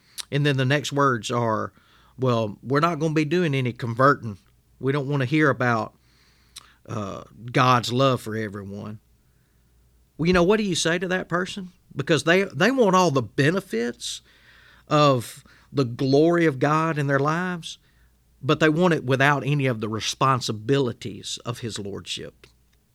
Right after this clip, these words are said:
There's no way we can help them. The only way that <clears throat> we can truly be encouraged, the only way that we can truly stand in the midst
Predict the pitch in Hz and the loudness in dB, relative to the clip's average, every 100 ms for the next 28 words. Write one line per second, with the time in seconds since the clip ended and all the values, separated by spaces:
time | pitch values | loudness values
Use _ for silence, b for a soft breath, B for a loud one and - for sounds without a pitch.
0 | _ _ _ _ _ _ _ _ _ _ | _ _ _ _ _ _ _ _ _ _
1 | - B B B B B _ - 143 143 | -20 B B B B B _ -4 -2 2
2 | 156 151 147 147 - 123 117 - 78 - | 4 4 4 2 -2 -4 -6 -8 -18 -18
3 | - _ _ _ _ _ b b b b | -20 _ _ _ _ _ b b b b
4 | b 131 156 202 202 139 113 107 104 113 | b 0 2 2 2 0 -2 -4 -6 -8
5 | - _ _ - 143 123 147 127 - 147 | -12 _ _ -4 0 0 0 -2 -2 -2
6 | 143 139 135 123 107 - - - 120 123 | 0 -2 -2 -6 -10 -12 -16 -10 -4 -2
7 | 151 135 139 135 110 135 131 127 - - | -2 0 0 0 -2 -4 -4 -8 -8 -6
8 | 143 139 143 139 135 B B B B B | -4 -4 -4 -6 -8 B B B B B
9 | B B - - - - 143 147 151 151 | B B -4 -2 0 0 0 0 0 -2
10 | 151 147 139 127 123 120 135 139 - - | -6 -6 -4 -2 -2 -2 -2 -2 -6 -10
11 | - | -12